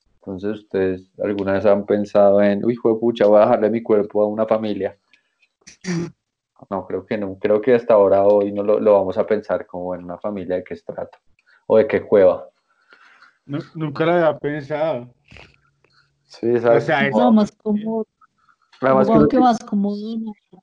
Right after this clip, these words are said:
Speaker 3: todo lo que uno tiene. <laughs> Ay,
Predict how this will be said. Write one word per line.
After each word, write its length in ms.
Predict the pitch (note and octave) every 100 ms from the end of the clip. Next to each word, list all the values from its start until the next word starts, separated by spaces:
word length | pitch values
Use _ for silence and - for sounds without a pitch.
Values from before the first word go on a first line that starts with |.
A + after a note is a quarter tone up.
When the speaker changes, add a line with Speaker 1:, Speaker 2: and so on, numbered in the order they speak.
| _ -
Speaker 3:
todo 340 | G#3+ G#3 G3+
lo 140 | G3+ G3
que 120 | -
uno 180 | G#3 F3 _ -
tiene. 420 | F3+ F3 - C#4+
<laughs> 40 | F4+
Ay, 560 | G#4+ A4 F4+ F#4 D#4